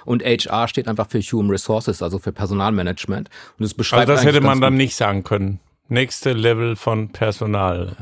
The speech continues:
Speaker 1: Ja, ansonsten wäre die andere Form gewesen, nächste Stufe Personalmanagement. Aber das ist irgendwie
Speaker 2: Das
Speaker 1: auch
Speaker 2: klingt
Speaker 1: nur
Speaker 2: doch super. Aber nein, ich verstehe, im hohen Norden muss es smart klingen.
Speaker 1: Ja, es sollte ein bisschen cooler klingen einfach.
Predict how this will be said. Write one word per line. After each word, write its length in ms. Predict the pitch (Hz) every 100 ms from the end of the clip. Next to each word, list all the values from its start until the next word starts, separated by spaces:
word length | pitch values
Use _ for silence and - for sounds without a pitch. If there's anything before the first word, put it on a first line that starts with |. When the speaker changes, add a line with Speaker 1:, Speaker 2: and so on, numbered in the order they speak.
| -
Speaker 1:
Ja, 200 | 107 151
ansonsten 380 | 170 147 170 185
wäre 120 | 165
die 100 | 151
andere 180 | 156 165
Form 240 | - 170
gewesen, 280 | 156 151 151
nächste 260 | 156 - 156
Stufe 260 | 170 147
Personalmanagement. 880 | 143 147 143 147 139 123 - 104 101
Aber 160 | 92 113
das 180 | 123 123
ist 40 |
irgendwie 220 | 123 135
Speaker 2:
Das 80 | 131
Speaker 1:
auch 60 | 131
Speaker 2:
klingt 260 | 131 127
Speaker 1:
nur 80 | 120
Speaker 2:
doch 80 | 107
super. 480 | 135 139 110 87 110
Aber 180 | 127
nein, 280 | 147 147 165
ich 100 | 160
verstehe, 560 | - 131 - 143 156 160
im 160 | 135
hohen 260 | 117 131 131
Norden 560 | 123 127 135 156 160 143 _ _ _ _ -
muss 220 | 117 117
es 440 | 127 120 - - _
smart 580 | - - 110 101 95 -
klingen. 320 | - 87 78 - - - - - - _ _
Speaker 1:
Ja, 480 | - 117 98 87 98
es 100 | 113
sollte 180 | 214 214
ein 60 | 147
bisschen 240 | - 113
cooler 300 | - 117 117
klingen 360 | - - 76 -
einfach. 360 | 65 - -